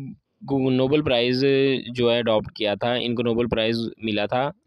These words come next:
अपने काम की वजह से। और उसके अलावा कह रहा है कि इनको Lashley और Hebb are known as the fathers of behavioral neurosciences,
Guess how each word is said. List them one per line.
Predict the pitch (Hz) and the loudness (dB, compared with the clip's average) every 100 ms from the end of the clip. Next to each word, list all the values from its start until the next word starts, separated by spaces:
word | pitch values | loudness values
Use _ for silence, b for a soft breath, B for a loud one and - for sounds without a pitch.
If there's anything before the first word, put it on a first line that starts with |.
| _ - | _ -10
अपने | - 123 120 | -4 -4 -2
काम | 110 104 | -2 -2
की | 101 101 | -4 -4
वजह | 98 | -2
से। | 101 135 - B B B B B - | -2 -4 -8 B B B B B -2
और | 127 139 | 2 2
उसके | 143 156 | 0 0
अलावा | 151 147 | 2 2
कह | 139 | 2
रहा | 139 | 0
है | 139 | 0
कि | 147 147 147 143 - _ _ _ _ _ _ _ _ _ _ _ _ _ _ _ _ _ _ _ - | 0 0 2 0 -4 _ _ _ _ _ _ _ _ _ _ _ _ _ _ _ _ _ _ _ -4
इनको | 151 147 160 160 160 - _ | -2 2 4 4 4 2 _
Lashley | - 131 131 131 - 160 165 | -2 2 2 2 0 0 2
और | 160 139 139 | 2 2 2
Hebb | 131 131 147 139 123 | 2 0 -4 -4 0
are | 127 135 | 0 2
known | 139 131 139 | 2 2 2
as | 123 113 113 | 2 0 2
the | 127 143 165 _ _ _ - 143 | 0 0 -6 _ _ _ -6 -2
fathers | 135 151 151 | 0 2 2
of | 131 127 135 | 2 2 0
behavioral | 127 120 127 131 | 0 0 0 0
neurosciences, | 120 113 117 110 131 | 0 0 0 -2 0